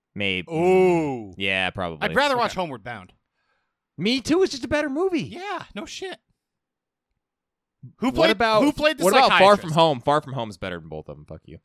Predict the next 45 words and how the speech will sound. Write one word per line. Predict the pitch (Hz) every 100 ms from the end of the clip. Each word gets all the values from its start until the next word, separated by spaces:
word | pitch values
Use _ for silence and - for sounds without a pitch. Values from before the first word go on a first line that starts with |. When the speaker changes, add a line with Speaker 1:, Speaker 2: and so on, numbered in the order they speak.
| -
Speaker 2:
Spider-Man | - 180 196 196
Far | 202 202
From | 196
Home? | 185 240
Haven't | 277 208
seen | - 202 170
it |
yet. | 131 117 _ _ _ _
Speaker 1:
No, | - 170
Speaker 2:
Wait, | 156
Speaker 1:
just | 190 220 214
Speaker 2:
no, | 196
Speaker 1:
Far | 120
From | 151
Speaker 2:
I |
haven't | 196 196
Speaker 1:
Home. |
Speaker 2:
seen | - 196 180 170 160
the | 160
other | 165 160 139
one. | 117 110
I | 123
saw | - 143
Far | - 117
From | 104 101
Home. | 95
Speaker 1:
The | 165 170
one | 214 247
with | -
the | 269
animal. | 220 226 180 101 67 -
I'm | 107
on | 135 160
the | 123
animal | 131 120 85
thing. | - - - _ -
Speaker 2:
<laughs> | - _ -
Who | 220
played | 233 285
the | 226
psychiatrist, | 254 214 214 208 240 -
Mark? | 240 240 _ _ _ _ _ _ _ _ _ _ -
Speaker 3:
Uh, | 160 170 156
Sean | 143 - 160 165 170
Gillette. | 151 131 123 143